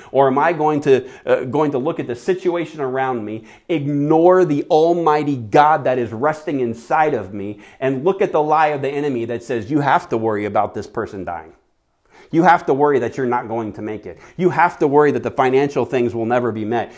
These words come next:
You have to worry that you'll never, that, that, where's your next meal coming from? You have to worry about what the clothes that you're wearing. You have to worry about your provision. You have to worry about the people in your life who aren't unsaved."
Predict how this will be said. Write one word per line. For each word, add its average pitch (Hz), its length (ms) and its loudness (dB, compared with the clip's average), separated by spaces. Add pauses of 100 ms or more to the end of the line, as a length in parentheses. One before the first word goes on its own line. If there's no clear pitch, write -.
You 170 140 2
have 165 320 0
to 165 80 2
worry 151 240 4
that 113 180 -6
you'll 156 120 0
never, 139 340 0 (200)
that, 120 200 -2
that, 113 260 -8
where's 139 240 4
your 143 100 0
next 135 220 -2
meal 135 240 2
coming 110 300 -4
from? 98 240 -6 (220)
You 185 100 2
have 165 300 0
to 143 100 2
worry 151 280 4
about 123 240 0
what 131 160 -2
the 120 40 -6
clothes 151 380 0
that 120 180 -6
you're 120 100 -2
wearing. 101 360 -4 (180)
You 185 140 0
have 170 300 2
to 147 80 2
worry 147 280 4
about 127 300 -2
your 143 100 -2
provision. 117 560 0 (220)
You 208 80 0
have 165 320 0
to 165 80 -2
worry 151 240 2
about 131 260 0
the 131 60 -10
people 147 320 -4
in 135 60 0
your 131 120 2
life 127 220 2
who 131 160 0
aren't 120 160 2
unsaved." 107 480 -4